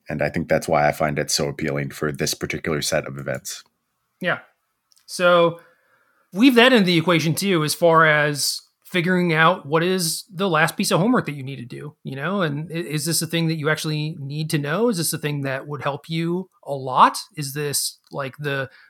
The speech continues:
Speaker 2: the last missing piece? Or is it a thing that you just don't think is gonna come up, and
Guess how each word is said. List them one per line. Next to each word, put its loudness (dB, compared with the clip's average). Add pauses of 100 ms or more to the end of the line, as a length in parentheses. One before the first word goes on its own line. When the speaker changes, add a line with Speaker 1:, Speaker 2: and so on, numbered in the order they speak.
Speaker 2:
the 2
last 2
missing 2
piece? -4 (360)
Or 6
is 0
it 0
a 0
thing 0
that -4
you -6
just -4
don't -2
think -2
is -4
gonna -4
come -6
up, -2
and -6